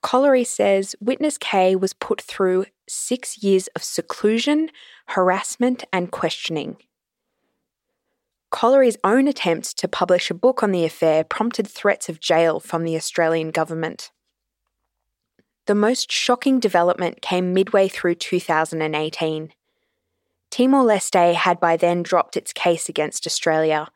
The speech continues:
paving the way for the signing of a new treaty on the Timor Sea maritime boundary.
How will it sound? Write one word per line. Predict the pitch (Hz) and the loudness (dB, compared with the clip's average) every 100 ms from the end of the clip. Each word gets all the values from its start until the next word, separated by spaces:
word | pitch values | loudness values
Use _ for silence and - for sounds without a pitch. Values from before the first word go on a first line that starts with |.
| _ - - | _ -20 -8
paving | - 233 294 277 | 2 2 4 4
the | |
way | 208 175 175 | 6 6 4
for | - | 0
the | 170 | -6
signing | - 190 185 180 165 | -2 0 2 2 0
of | 160 | -2
a | 165 | 0
new | 180 226 | 0 0
treaty | - 160 - 143 - | 0 0 0 -6 -2
on | 180 | 0
the | 180 | 0
Timor | 175 190 202 220 | -2 0 2 2
Sea | 208 - 165 | 0 -2 0
maritime | 160 160 156 - 151 156 | 0 0 0 -2 -4 -2
boundary. | 156 160 170 127 69 _ | 0 0 0 -2 -2 _